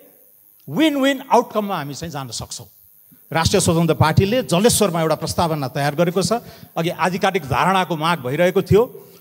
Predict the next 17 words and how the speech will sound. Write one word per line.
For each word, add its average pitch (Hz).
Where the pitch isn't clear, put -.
नेपालको 180
इतिहास, 190
सनातन 180
सभ्यता, 160
धार्मिक 160
सांस्कृतिक 185
विविधतामा 170
आधारित 170
सहअस्तित्व 214
र 220
पारस्परिक 180
सम्मान, 196
विश्वभर 254
फैलिएका 247
नेपालीहरूको 190
सामूहिक 170
सामर्थ्य, 139